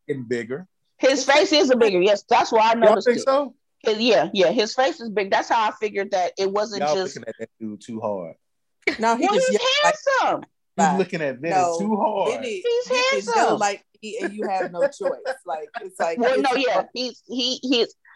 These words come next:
Speaker 2: and 'cause I could say, okay, it's here in the midriff area, his obliques are, have expanded, <laughs> but his face is also, yeah, his face got bigger. And then
Speaker 3: He
Speaker 2: when they
Speaker 3: look like his
Speaker 2: showed
Speaker 3: brother.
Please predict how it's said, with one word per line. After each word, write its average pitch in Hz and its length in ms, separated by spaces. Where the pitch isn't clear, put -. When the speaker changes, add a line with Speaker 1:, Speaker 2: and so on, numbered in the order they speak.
Speaker 2:
and 214 140
'cause 254 200
I 226 100
could 226 140
say, 226 220
okay, 208 280
it's 190 100
here 262 500
in 208 160
the 185 80
midriff 208 680
area, 175 520
his 196 180
obliques 202 1000
are, 147 100
have 220 240
expanded, 196 800
<laughs> - 640
but 220 180
his 208 300
face 247 600
is 190 180
also, 175 460
yeah, 151 260
his 160 200
face 190 240
got 175 200
bigger. 160 180
And 160 240
then 170 80
Speaker 3:
He 165 60
Speaker 2:
when 311 100
they 160 80
Speaker 3:
look 170 80
like 269 160
his - 80
Speaker 2:
showed - 140
Speaker 3:
brother. 403 420